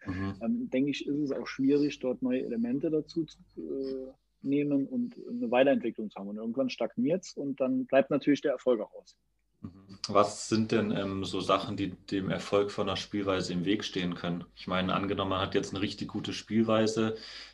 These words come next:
Speaker 1: äh, und dann ist ja zum Beispiel eine Möglichkeit, mei-, meine zwei besten Spieler verletzen sich, die eigentlich, äh, richtig wichtig sind für das System. Äh, was
Speaker 2: Mhm.
Speaker 1: sind denn da noch so weitere Gründe?
Speaker 2: Also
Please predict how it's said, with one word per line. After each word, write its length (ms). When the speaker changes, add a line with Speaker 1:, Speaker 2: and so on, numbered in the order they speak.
Speaker 1:
äh, 460
und 380
dann 400
ist 180
ja 140
zum 180
Beispiel 380
eine 200
Möglichkeit, 840
mei-, 380
meine 320
zwei 240
besten 360
Spieler 480
verletzen 500
sich, 160
die 160
eigentlich, 560
äh, 380
richtig 320
wichtig 320
sind 200
für 140
das 160
System. 540
Äh, 80
was 140
Speaker 2:
Mhm. 60
Speaker 1:
sind 200
denn 140
da 220
noch 200
so 220
weitere 360
Gründe? 480
Speaker 2:
Also 320